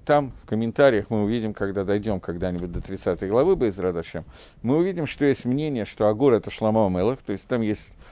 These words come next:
махлокис, кто написал эту книгу, есть кто говорят Хискияу Ганави, но его назвали Агуром, и Гаон здесь говорит о том, что Агур написал всю эту главу, и несмотря на то, что он не был Шломо Амелахом, то его, тем не менее, вставили в книгу Мишли.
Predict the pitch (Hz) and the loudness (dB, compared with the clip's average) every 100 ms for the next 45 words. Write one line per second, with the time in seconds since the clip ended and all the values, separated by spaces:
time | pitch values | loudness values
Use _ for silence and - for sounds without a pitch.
0 | - - 113 110 143 135 95 - - 104 | -14 0 2 4 4 4 -2 -6 -2 -2
1 | 90 104 101 85 78 - 147 170 139 104 | -4 -2 0 0 -4 -10 -8 -6 -4 -6
2 | - - 90 92 92 - 98 - 101 98 | -8 -8 -4 -2 -2 -4 -14 -4 2 2
3 | 87 92 110 160 185 - - - 110 156 | 2 -2 -4 -6 -8 -14 -20 -12 -2 0
4 | 196 - - 131 165 139 113 123 104 98 | -2 -6 -6 -2 -2 -2 0 2 4 2
5 | 101 160 180 175 - 131 131 - - - | 0 -2 -2 -8 -4 -4 -4 -12 -20 -20
6 | - 101 127 185 208 123 117 110 95 110 | -14 4 6 8 4 0 0 -2 2 4
7 | 110 110 - - _ - 117 160 165 - | 4 0 -6 -20 _ 2 4 4 0 0
8 | 131 104 - - 110 117 202 190 - - | 2 2 0 2 2 6 4 2 -6 -20
9 | - 110 117 - 147 113 - 143 113 98 | -4 -4 -2 2 4 4 2 2 2 2
10 | 101 120 175 151 131 135 143 120 113 - | 4 4 2 -4 -4 -2 -2 -2 -6 -2
11 | 110 110 110 87 85 101 90 101 165 208 | 0 0 0 -2 -4 -4 -2 -2 0 0
12 | 190 175 175 - - - - - 147 165 | -2 -8 -12 -16 -20 -20 -20 4 6 6
13 | 165 113 139 190 185 160 147 151 139 117 | 0 2 6 6 4 0 0 0 0 -2
14 | 110 - - 147 113 92 - 131 110 104 | -4 -2 4 6 4 -2 -4 -2 0 2
15 | 135 151 175 165 | 0 -4 -6 -8